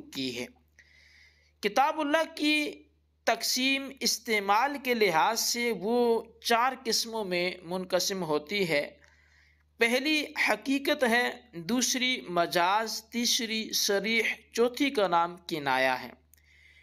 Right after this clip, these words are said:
इन चारों अक़साम की वजह हसर कुछ इस तरह है कि लफ्ज़ का इस्तेमाल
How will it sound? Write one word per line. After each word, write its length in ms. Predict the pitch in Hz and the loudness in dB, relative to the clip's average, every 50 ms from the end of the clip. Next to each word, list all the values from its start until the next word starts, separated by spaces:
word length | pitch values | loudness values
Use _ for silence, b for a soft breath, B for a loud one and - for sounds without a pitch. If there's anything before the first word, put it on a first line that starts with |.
| b b b - | b b b 0
इन 420 | 254 294 311 311 302 285 247 - - - | 2 2 2 0 -2 -8 -12 -12 -6 0
चारों 460 | 233 226 220 233 254 294 311 311 - | 2 2 4 4 2 0 0 0 2
अक़साम 640 | - 233 233 233 - - 214 196 202 233 240 226 | 2 0 0 0 -2 2 2 2 2 2 -2 -6
की 320 | 214 214 208 202 208 190 - 165 160 165 | -8 -6 -4 -2 -2 -4 -4 -6 -2 0
वजह 380 | 233 262 - 202 214 240 226 226 | 0 0 2 2 0 0 0 2
हसर 480 | - 254 269 262 - - 240 226 214 226 - - - _ - | 0 0 0 0 2 2 2 2 0 -2 -6 -10 -20 _ -10
कुछ 240 | - 226 226 - - | -8 -8 -8 -4 -4
इस 180 | 233 226 - | -4 -4 0
तरह 300 | - 175 160 160 175 196 | 0 2 2 4 2 2
है 180 | 185 175 156 160 - - - _ _ B B B B B B B B - | 2 2 0 0 -2 -6 -18 _ _ B B B B B B B B 0
कि 100 | 226 220 214 | 0 2 2
लफ्ज़ 380 | 214 254 302 311 311 - - | 2 0 0 0 0 -4 -2
का 160 | - 254 254 247 - | 2 2 2 2 2
इस्तेमाल 760 | 226 - - - - 196 185 170 165 165 165 175 196 208 214 | -2 -4 -4 0 2 2 2 2 2 4 4 4 2 0 -2